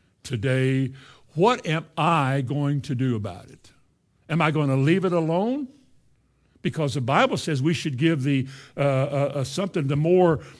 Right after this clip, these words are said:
earnest heed to the things we have heard, it's back to hearing, that we have heard, lest at any time these things slip. They go.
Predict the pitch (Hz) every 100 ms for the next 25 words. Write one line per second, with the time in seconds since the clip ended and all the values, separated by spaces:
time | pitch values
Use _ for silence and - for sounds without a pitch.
0 | - - - - _ - 190 202 190 -
1 | - 190 208 160 156 139 - 170 180 147
2 | 151 156 139 143 127 - _ _ _ _
3 | _ - - 277 202 202 175 - _ _
4 | _ _ _ _ _ _ - 110 123 113
5 | 107 151 220 175 131 - 131 139 139 131
6 | 123 175 196 127 - 139 190 220 - -
7 | - - _ _ _ _ _ _ _ _
8 | _ _ _ _ 170 180 185 160 - 202
9 | 254 175 160 160 - 170 165 - 415 -
10 | - _ _ _ - 170 165 202 -